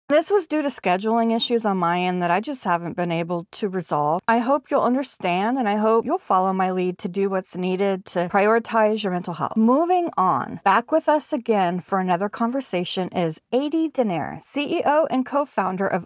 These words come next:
iFocus Health. She's here to talk about a tool. It's a free online tool. It's making waves the next time we're together. We'll be kicking off the fall season in a solo format. Today, I'm very excited to have with me again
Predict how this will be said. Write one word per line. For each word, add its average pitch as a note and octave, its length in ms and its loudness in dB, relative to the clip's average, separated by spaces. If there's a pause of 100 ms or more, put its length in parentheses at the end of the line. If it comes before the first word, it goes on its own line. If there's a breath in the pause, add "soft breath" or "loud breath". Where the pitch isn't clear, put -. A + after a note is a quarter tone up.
iFocus B3 680 -2
Health. - 240 -4
She's A3+ 160 0
here D4+ 160 4
to F4 60 0
talk C#4 280 0
about A#3+ 320 2
a A#3+ 40 -4
tool. A3+ 600 -2
It's - 140 -2
a G#3 40 2
free C#4+ 220 0
online A#3 460 2
tool. F#3+ 400 -2
It's - 120 -6
making A3 360 0
waves F3+ 440 0
the F#3 80 0
next E3+ 260 0
time G3 320 0
we're F#3 180 0
together. F3+ 420 2
We'll B3 140 0
be F3 100 -2
kicking G3 420 -4
off G3+ 220 2
the - 60 -10
fall F#3 280 0
season A3 600 0
in F3+ 80 0
a C3+ 60 -2
solo A#3 420 2
format. E3 500 -4 (1700 loud breath)
Today, A#3 320 2
I'm A3+ 360 0
very A3+ 180 2
excited A3 300 0
to G3 80 -2
have G#3 240 0
with A3 200 -2
me G#3+ 140 0
again G3 500 -2